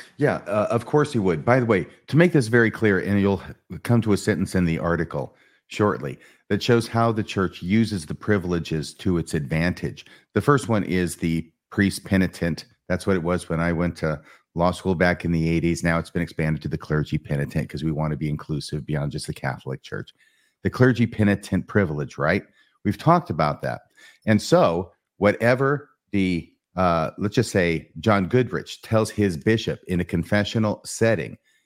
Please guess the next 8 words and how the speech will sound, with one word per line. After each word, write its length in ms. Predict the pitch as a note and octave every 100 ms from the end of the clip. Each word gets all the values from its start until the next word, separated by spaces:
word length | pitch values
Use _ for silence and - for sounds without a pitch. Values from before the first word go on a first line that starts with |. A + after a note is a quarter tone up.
| _ _
is 180 | A#2
privileged, 600 | A#2 E3 D#3 F#2 - -
right? 260 | E2 F2 B2+ - _ _ _ -
That's 240 | G#2 -
the 100 | -
clergy 340 | - G2 F#2+
penitent 460 | G2+ F2 E2+ - F2+
privilege. 420 | - D3+ E2+ -